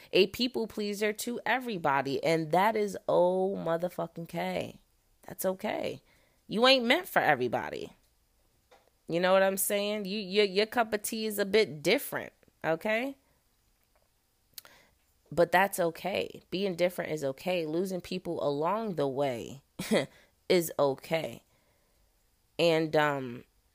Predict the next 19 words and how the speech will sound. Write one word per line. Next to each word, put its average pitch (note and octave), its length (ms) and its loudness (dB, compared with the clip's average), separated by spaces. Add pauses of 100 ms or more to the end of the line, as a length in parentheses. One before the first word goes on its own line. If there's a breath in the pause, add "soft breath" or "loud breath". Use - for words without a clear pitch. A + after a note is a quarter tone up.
(540)
I E3+ 120 6
felt G#3+ 340 4
like E3 360 4
with, D3+ 460 0
with D#3 300 2
me, E3 480 -4
I F3 160 2
don't G#3+ 320 -2
really F3 600 -2 (140)
engage D3 1160 -2 (340 soft breath)
with D#3 380 4
the C#3+ 100 -2
people D#3 420 -4
that C#3 140 -2
I C#3 140 0
did D3 260 -2
in A2+ 200 -12
high C#3+ 220 -8
school - 600 -10